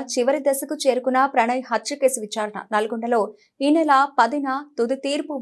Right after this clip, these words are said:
వెల్లడించనున్న రెండవ అదనపు సెషన్స్ కోర్టు మరియు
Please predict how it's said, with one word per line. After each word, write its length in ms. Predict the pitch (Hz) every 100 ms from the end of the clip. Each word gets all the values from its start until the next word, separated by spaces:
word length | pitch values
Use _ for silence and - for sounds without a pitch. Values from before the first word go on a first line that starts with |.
| 220
వెల్లడించనున్న 680 | 220 247 254 233 226 226 269 262
రెండవ 320 | 214 247 233
అదనపు 360 | 208 226 233 220 220
సెషన్స్ 360 | 214 208 208 - 214
కోర్టు 300 | 220 226 226 - _ -
మరియు 240 | 226 240